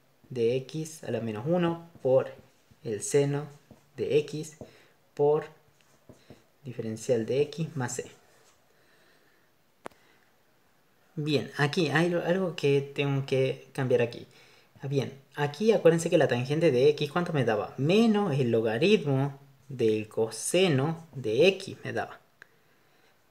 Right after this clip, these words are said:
Menos, entonces acá era, si yo había puesto este menos, lo había sacado, entonces aquí sería menos, ¿sí?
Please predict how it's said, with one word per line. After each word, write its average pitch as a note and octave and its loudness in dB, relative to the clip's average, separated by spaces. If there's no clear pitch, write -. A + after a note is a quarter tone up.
Menos, D3 0
entonces C3 -4
acá C3+ 0
era, D#3+ 0
si C3 -8
yo C3 4
había A#2 0
puesto A#2+ -2
este B2 -2
menos, B2 -4
lo C3 4
había A2+ 2
sacado, C#3+ 0
entonces C3 -4
aquí D3+ -8
sería A2 -8
menos, C3+ -2
¿sí? C3 -14